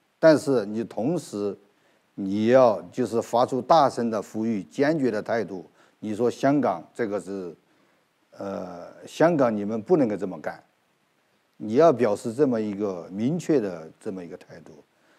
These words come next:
但是可惜，这个欧洲这些政治家都非常短见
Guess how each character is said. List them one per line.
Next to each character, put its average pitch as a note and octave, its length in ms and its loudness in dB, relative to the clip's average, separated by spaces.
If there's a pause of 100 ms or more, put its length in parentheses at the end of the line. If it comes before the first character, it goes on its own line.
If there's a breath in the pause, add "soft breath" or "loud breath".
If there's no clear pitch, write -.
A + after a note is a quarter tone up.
(180)
但 D3+ 140 2
是 C#3+ 200 2
可 G#2+ 240 -4
惜， B2 240 0
这 A#2+ 120 0
个 A2 260 2
欧 A#2+ 180 2
洲 B2+ 180 2
这 A#2+ 160 -2
些 G#2+ 500 -4 (160)
政 C#3 160 -4
治 A2 120 -6
家 A2+ 180 -2
都 A2+ 180 -2
非 A#2 200 -4
常 F2+ 240 -10 (420)
短 F#2+ 240 -4
见 A#2 260 0